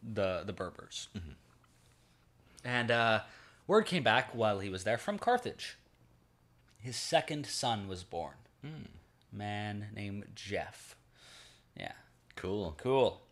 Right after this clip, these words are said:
Speaker 1: That is Jeff the youngest.
Speaker 2: Did he name one of his sons Jeff the Great and the other one Jeff?
Speaker 1: The all right. The Jeff the, Jeff the
Speaker 2: <laughs> Damn,
Speaker 1: the
Speaker 2: that's fucked.
Speaker 1: Jeff the adequate. <laughs>
Speaker 2: Ah, yes. Firstborn of the family name.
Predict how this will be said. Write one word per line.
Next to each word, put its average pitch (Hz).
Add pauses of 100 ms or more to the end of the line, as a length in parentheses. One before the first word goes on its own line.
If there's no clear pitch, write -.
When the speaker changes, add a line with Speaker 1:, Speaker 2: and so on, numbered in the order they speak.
Speaker 1:
That 107
is 107
Jeff 117
the 135
youngest. 135 (200)
Speaker 2:
Did 104
he 131
name 147
one 117
of 131
his 147
sons 143
Jeff 110
the 131
Great 101
and 104
the 92
other 101
one 104
Jeff? 87
Speaker 1:
The 120
all 95
right. 82 (680)
The 123
Jeff 143
the, 131
Jeff 135
the 127 (120)
Speaker 2:
<laughs> -
Damn, 147
Speaker 1:
the -
Speaker 2:
that's 160
fucked. -
Speaker 1:
Jeff 190
the 160
adequate. 123 (200)
<laughs> -
Speaker 2:
Ah, 214
yes. 185
Firstborn 180
of 143
the 165
family 156
name. 135